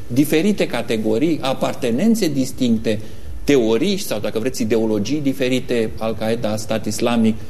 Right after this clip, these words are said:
Al-Mirabitune, apropo de Mali, unde a fost răpit și cetățeanul nostru. Apropo, poate mai aflăm ceva de la nou guvern. Poate mai avem informații ce se întâmplă și cu, cu Iulian Gherguț, parcă se numea, uh,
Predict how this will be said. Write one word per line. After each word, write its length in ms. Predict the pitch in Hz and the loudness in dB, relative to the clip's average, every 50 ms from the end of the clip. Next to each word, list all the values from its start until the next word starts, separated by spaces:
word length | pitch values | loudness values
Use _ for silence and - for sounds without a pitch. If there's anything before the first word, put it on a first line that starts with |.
| - - | -8 -6
Al-Mirabitune, 1200 | - - 120 117 110 107 107 110 113 113 113 113 104 101 110 104 - 143 143 131 117 110 101 95 95 - - - - - - - | -2 0 0 2 0 0 2 4 4 4 4 2 0 0 0 2 2 4 4 4 4 2 0 -2 -4 -6 -8 -8 -6 -6 -6 -6
apropo 420 | - 107 101 117 107 101 113 123 120 | -4 -2 -2 0 0 2 2 2 2
de 320 | 107 101 107 107 101 98 95 | 2 2 0 0 0 -2 -2
Mali, 340 | 104 107 104 104 127 131 120 | 0 0 2 2 2 2 2
unde 500 | 113 113 117 110 107 110 107 104 104 104 - 110 | 2 2 2 2 2 2 0 0 -2 -4 -6 -6
a 60 | 107 | -4
fost 200 | 104 120 113 - | -4 -2 -2 -2
răpit 280 | 110 98 98 110 98 | -2 -2 0 -2 -2
și 340 | - - - 98 98 98 101 - - - - - - - - | -4 -4 -2 -2 -2 -2 -4 -6 -8 -8 -8 -8 -8 -8 -4
cetățeanul 560 | - - 113 - 117 107 - 120 107 104 107 | 0 0 2 2 2 0 0 0 0 2 2
nostru. 360 | 107 113 110 110 - - - - - - - | 4 2 2 0 -2 -6 -8 -8 -8 -8 -8
Apropo, 300 | 104 - - 110 101 107 | -8 -4 -4 -2 -2 -2
poate 280 | 98 98 101 98 - | -2 -2 -2 -2 0
mai 140 | 98 98 101 | 0 0 -2
aflăm 280 | 101 101 - 113 110 110 | -2 -2 0 0 0 0
ceva 260 | 104 117 104 101 101 | 2 2 2 2 2
de 100 | 95 98 | 2 0
la 300 | 92 92 92 92 92 92 98 | 0 0 -2 -2 -2 0 2
nou 200 | 104 104 98 98 95 | 2 2 2 2 2
guvern. 320 | 104 104 95 113 104 104 - - - - - - - - - - | 2 4 4 2 2 0 -2 -6 -8 -8 -8 -8 -8 -8 -8 -6
Poate 600 | - 101 98 98 - 98 95 92 92 95 95 95 101 101 | -4 -4 -4 -2 0 0 0 2 2 0 -2 -2 -2 -2
mai 200 | 98 95 95 98 | -2 0 0 0
avem 240 | 101 101 117 107 | 0 2 2 2
informații 640 | 104 98 101 - 101 101 101 104 107 104 - 101 98 | 2 2 0 0 0 0 0 0 0 0 0 -2 -2
ce 140 | 98 - 104 | -2 -2 -4
se 120 | 95 - | -2 -2
întâmplă 340 | 95 98 110 101 98 101 95 | -2 -2 -2 -2 0 0 -2
și 160 | 92 - - 95 - | -2 -2 -4 -4 -4
cu, 280 | 104 101 95 92 90 92 95 - - - - - - - - | -2 -2 -2 -2 -2 -4 -6 -8 -8 -8 -8 -8 -8 -6 -2
cu 220 | 98 95 92 92 90 90 - - - - - | 0 0 0 0 -2 -2 -4 -6 -6 -4 0
Iulian 300 | 104 101 98 113 110 107 | 2 2 4 4 2 2
Gherguț, 380 | 101 107 101 98 98 117 110 - | 2 2 2 2 2 0 0 -2
parcă 280 | - 90 90 87 - 95 | -4 -6 -6 -6 -6 -6
se 160 | - - 85 | -6 -4 -4
numea, 360 | 92 87 87 87 87 85 85 | -4 -4 -4 -6 -6 -6 -6
uh, 500 | 85 - - - - - - 107 - - | -8 -8 -8 -8 -8 -8 -8 -8 -8 -8